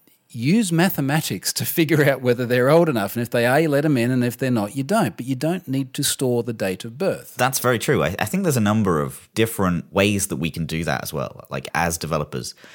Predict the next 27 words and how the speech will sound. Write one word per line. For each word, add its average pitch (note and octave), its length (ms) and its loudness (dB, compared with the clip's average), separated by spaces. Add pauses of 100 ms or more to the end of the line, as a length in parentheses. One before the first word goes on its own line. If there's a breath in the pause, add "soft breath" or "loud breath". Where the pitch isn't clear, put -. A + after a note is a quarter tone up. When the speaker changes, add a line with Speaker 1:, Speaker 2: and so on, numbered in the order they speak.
(160 loud breath)
Speaker 2:
kind F2 120 -2
of D#2+ 80 -2
not F#2+ 460 0
storing F#2+ 420 2
that D#2+ 200 -4
data, D2+ 480 -2 (120)
but F2 320 -2
using G2 360 2
it D#2 100 0
initially D#2+ 440 -2
and C#2+ 120 -6
then D2+ 140 -6
throwing D2 360 -4
it B1+ 80 -6
away. C#2+ 440 -8 (140)
I - 80 -6
think A#2+ 260 -4
people G#2+ 300 2
are F#2 80 4
almost F2+ 560 -2 (120)
scared E2+ 600 2
to - 280 -10
throw F2+ 280 2
away C2+ 220 -2
data C2+ 340 -6
these C2 220 -8
days G1+ 340 -12